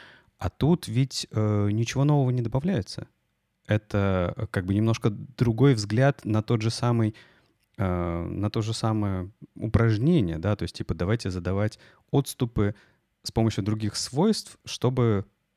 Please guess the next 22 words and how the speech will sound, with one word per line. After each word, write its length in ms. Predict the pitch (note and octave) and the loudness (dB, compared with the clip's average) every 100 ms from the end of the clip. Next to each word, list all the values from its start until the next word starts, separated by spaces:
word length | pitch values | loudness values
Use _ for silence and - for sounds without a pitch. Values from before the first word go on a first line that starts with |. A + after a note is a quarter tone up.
| _ | _
чтобы 480 | - - A#2 A#2+ G#2+ - | -10 -4 0 2 0 -2
что-то 460 | - - C#3+ - A#2 | -8 0 0 0 -2
было. 340 | G2+ B2+ E2 | 2 2 2
И 140 | - G#2+ | -2 -2
вот 160 | C3 | 0
у 40 | C#3+ | 0
меня 120 | C#3 | 0
тут 160 | A#2+ | -2
вопрос, 340 | A#2 A#2 E2+ - | -6 -4 -6 -8
что, 600 | - - F#2+ F#2 F#2 F2 - - - - _ _ | -12 -6 -4 -2 -2 -6 -12 -20 -20 -20 _ _
эм, 680 | G2+ F#2+ F#2+ F#2 F#2 F2+ E2+ | -4 -4 -4 -6 -8 -8 -4
мы 200 | A2 C#3 | 2 2
делаем 340 | A2+ C3+ D#3+ G#2+ | 4 2 2 2
то 120 | B2 | 0
же 80 | G#2+ | 0
самое 440 | - D#2+ E2 C#3+ - _ _ _ _ _ _ _ - | -4 -4 -4 -6 -8 _ _ _ _ _ _ _ -6
другими 440 | G#2 C3 B2 G#2+ | 0 2 2 0
способами. 720 | F#2 - D#2+ - F2 F#2+ G#2+ - _ _ | 0 -6 -8 -8 -8 -6 -6 -10 _ _
И 60 | - | -6
представляешь, 440 | G2+ - A#2 E3+ - | -4 0 2 0 0
ты 140 | B2+ | -2
визионер, 580 | B2 G2+ F2+ D#2+ E2 | 0 0 0 -2 -6